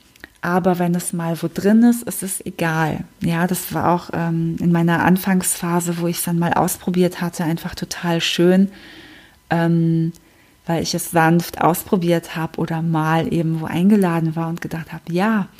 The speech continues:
ich muss mir nicht <laughs> ständig mein Essen selber mitbringen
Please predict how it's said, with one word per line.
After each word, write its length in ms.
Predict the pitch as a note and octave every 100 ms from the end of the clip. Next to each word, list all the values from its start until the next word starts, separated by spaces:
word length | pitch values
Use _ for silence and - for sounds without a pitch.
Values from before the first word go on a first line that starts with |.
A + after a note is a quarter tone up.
| - -
ich 120 | - F3+
muss 140 | -
mir 120 | F3
nicht 420 | F3+ A#3+ - A#3 -
<laughs> 0 |
ständig 500 | - F3+ F#3 F3 -
mein 340 | E3 E3+ -
Essen 340 | E3+ F3 F#3
selber 320 | F3+ F3+ F3+ F3+
mitbringen 800 | F#3+ - G3+ G3+ G3+ A3 A#3